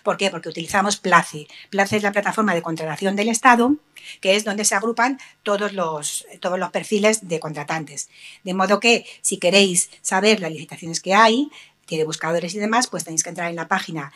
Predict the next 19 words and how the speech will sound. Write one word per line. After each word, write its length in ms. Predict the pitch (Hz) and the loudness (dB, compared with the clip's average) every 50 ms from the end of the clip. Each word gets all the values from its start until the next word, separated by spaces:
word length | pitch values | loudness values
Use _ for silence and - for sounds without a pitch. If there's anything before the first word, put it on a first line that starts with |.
| - _ | -12 _
si 140 | - - 165 | -8 -4 -2
no 60 | 170 | -2
la 140 | 175 160 - | -2 -2 -2
conocéis, 560 | 175 175 175 160 - 233 220 190 156 - - - - - _ _ | -2 -2 -2 0 2 4 4 4 2 -2 -8 -12 -16 -20 _ _
de 400 | 180 165 180 190 185 160 165 - - | -8 -4 0 0 0 0 -2 -4 -8
la 160 | 175 - 180 | -10 -8 -8
plataforma 360 | - 151 156 - 175 170 175 | -8 -10 -8 -8 -8 -6 -6
de 80 | 170 170 | -6 -6
contratación 540 | 170 180 175 170 165 214 - - 233 220 214 | -6 -6 -8 -6 -6 -6 -2 0 0 0 0
pública 380 | 247 254 240 240 247 254 247 | 0 0 0 0 0 0 0
de 120 | 226 180 156 | -2 -2 -4
Place, 460 | - 202 220 220 220 - 247 285 339 339 - _ _ _ _ _ _ _ _ _ - - - | 0 0 0 0 0 0 0 0 0 -2 -6 _ _ _ _ _ _ _ _ _ -18 -12 -6
y 100 | 202 185 | -2 -2
ahí 100 | 180 185 | -2 -2
estamos 300 | 165 - 165 160 165 - | -2 -6 -8 -10 -10 -8
todos 220 | 160 180 185 - | -6 -6 -4 -4
alojados 440 | 208 233 226 - 269 262 277 262 - | -4 -4 -2 -2 -2 -2 -2 -2 0
y 40 | 208 | 0
ahí 260 | 196 208 233 285 | 0 0 -2 -2